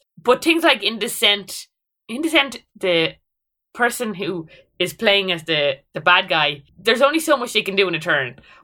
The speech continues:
But they do have, like, the option of their bad guys respawn all the time, and it can seem like an endless onslaught. But I, I don't think I'd like that. I know the irony because it's very similar to D Ming, and I like to D M.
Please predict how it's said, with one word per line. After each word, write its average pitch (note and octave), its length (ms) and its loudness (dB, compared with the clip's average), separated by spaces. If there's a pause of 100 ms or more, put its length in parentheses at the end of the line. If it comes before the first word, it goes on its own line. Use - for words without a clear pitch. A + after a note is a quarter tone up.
But G3 120 -2
they B3 120 6
do D4 200 2
have, A3 320 4
like, F3 240 -4
the E3+ 120 0
option E3+ 320 -2
of D#3 160 -6 (260)
their D#3+ 260 0 (360)
bad F3 260 4
guys E3+ 240 0
respawn F3+ 760 0
all F3 180 2
the F3+ 80 -6
time, F3+ 480 0
and C#3 140 -8 (400)
it - 260 -6
can G3+ 180 -6
seem A#3+ 280 -2
like G3+ 160 2
an F#3 100 -6
endless F#3 480 -2
onslaught. E3 720 0 (400)
But A#3 160 0
I, A#3 280 0
I A#3 120 -4
don't E4+ 280 -2
think F4 180 -4
I'd C#4 120 4
like D4+ 260 0
that. C3+ 220 -2 (600)
I C4+ 80 2
know D#4+ 120 4
the D#4 140 4
irony A#3+ 400 2
because F#3 240 -6
it's F3+ 120 -10
very C4 300 4
similar F3+ 300 -6
to F3 100 -4
D E3+ 140 -2 (120)
Ming, C#3+ 160 -6
and D3+ 80 0
I D#3+ 60 4
like G3 180 2
to G#3 100 -8
D F3+ 180 0
M. C3 240 -4